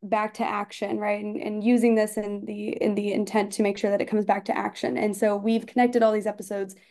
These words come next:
with projects, citizen science projects that your students can do,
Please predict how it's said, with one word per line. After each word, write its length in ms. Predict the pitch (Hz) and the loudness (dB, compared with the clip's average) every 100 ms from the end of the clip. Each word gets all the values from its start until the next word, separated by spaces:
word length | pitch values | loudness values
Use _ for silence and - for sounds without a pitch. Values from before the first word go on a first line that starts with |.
| _ _ | _ _
with 320 | - 220 226 - | 2 4 4 2
projects, 460 | 214 196 220 - | 0 0 -2 -4
citizen 340 | - 220 202 196 | 0 0 0 -4
science 240 | 202 196 | -4 -4
projects 300 | 214 202 208 | -6 -6 -4
that 120 | 196 | -2
your 80 | 208 | -2
students 300 | 196 202 196 | -2 -4 0
can 100 | 233 | 4
do, 340 | 262 320 277 | 6 6 4